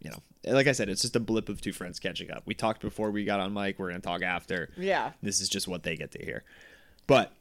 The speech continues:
Speaker 1: um, a very cool thing about you, we haven't even talked photography, and sure, that's
Speaker 2: Oh,
Speaker 1: interesting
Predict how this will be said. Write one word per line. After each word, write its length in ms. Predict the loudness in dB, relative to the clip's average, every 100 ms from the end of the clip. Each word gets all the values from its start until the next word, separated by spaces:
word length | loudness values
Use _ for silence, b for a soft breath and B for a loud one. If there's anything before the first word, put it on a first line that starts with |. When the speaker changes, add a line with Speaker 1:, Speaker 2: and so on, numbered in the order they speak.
| -20 -20 -20 -8 -8 -6 -14 0
Speaker 1:
um, 680 | 4 6 4 2 0 -6 -12 -18 -20 -20 -20 -4
a 60 |
very 220 | 4 6 6
cool 200 | 4 2
thing 220 | 2 2
about 280 | 2 2 2
you, 400 | 0 0 -2 -6 -2
we 100 | 0
haven't 160 | 2
even 120 | -2 -4
talked 220 | -6 -6
photography, 500 | -2 -2 -2 -4 -4
and 480 | -4 -6 -6 -8 -8
sure, 380 | -6 -2 0 0
that's 400 | -2 -4 -4 -6
Speaker 2:
Oh, 60 | -6
Speaker 1:
interesting 300 | 0 2 4